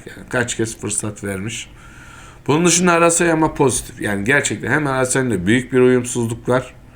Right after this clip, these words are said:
E, hem de pozitiflik devam ediyor, e, bana göre. E, tabii ikili strateji burada sat sinyali veriyordur. Evet, sat sinyali devam ediyor. E, yani olası bir geri çekilmede şuralardan ben bir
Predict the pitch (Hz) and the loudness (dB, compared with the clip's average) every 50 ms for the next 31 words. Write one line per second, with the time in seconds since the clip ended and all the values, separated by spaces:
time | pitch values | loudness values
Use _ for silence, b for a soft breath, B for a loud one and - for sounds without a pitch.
0 | B B B B B B B B B B B B - 101 101 101 101 104 117 139 | B B B B B B B B B B B B -4 0 2 4 4 4 4 2
1 | 135 120 120 131 123 120 131 131 123 117 - - - - - - - 131 127 - | 2 2 0 0 0 0 0 2 2 2 -2 -6 -10 -14 -10 -2 -2 -2 -2 -4
2 | - - - - - - 113 107 107 107 120 123 117 110 98 95 110 117 123 123 | -14 -20 -20 -18 -2 0 0 2 4 2 2 2 2 0 0 2 2 2 2 2
3 | 120 113 - 101 98 98 101 98 98 95 90 87 87 - - - 107 107 107 107 | -2 -6 -8 -6 -6 -6 -6 -6 -6 -6 -8 -8 -10 -12 -4 -2 0 0 0 0
4 | 104 95 98 95 107 120 123 127 - - - - - - 104 98 98 98 - 107 | 0 0 0 2 2 2 0 0 -4 -12 -20 -18 -14 -12 -10 -10 -10 -8 -8 -8
5 | 104 - - - 151 147 147 151 - - B B B B B B B B - 127 | -10 -10 -4 -2 -2 0 0 0 -2 -4 B B B B B B B B -4 -4
6 | 127 - 160 151 156 151 - - - 135 131 131 127 135 151 151 147 135 143 139 | -2 0 2 2 2 2 0 0 -2 -2 0 0 -2 0 2 0 2 2 2 2
7 | 139 - 156 147 - - - 135 127 123 120 120 120 113 107 95 87 90 92 92 | 2 2 0 0 0 0 -2 -2 0 0 2 2 4 4 4 2 2 0 -4 -4
8 | 98 139 151 147 110 87 - - - 120 113 113 - 120 117 110 104 98 92 85 | -2 -2 -2 -2 -2 -2 -4 -4 -4 -4 -2 -2 -4 -2 -2 -2 -2 -2 -4 -2
9 | 95 101 110 117 120 123 117 113 113 117 120 120 - B B B B B B B | 0 0 2 2 0 0 0 2 2 2 2 0 -4 B B B B B B B
10 | B B B B B B B B B - - 104 107 107 107 107 107 107 107 107 | B B B B B B B B B -6 -2 0 2 4 4 4 2 2 2 2
11 | 117 147 175 175 160 143 127 127 135 151 156 156 - - 185 190 156 160 156 147 | 2 2 2 2 2 2 2 4 4 4 4 4 2 0 0 0 -2 0 2 2
12 | 143 131 - - 131 131 139 139 143 139 143 139 - - - 170 165 151 143 127 | 2 2 0 -2 -2 -2 -2 -4 -2 -2 -2 -2 -2 0 0 0 0 2 0 0
13 | 123 135 143 143 143 143 139 139 143 151 143 | 0 0 -2 -2 0 -2 -2 -2 -2 -6 -8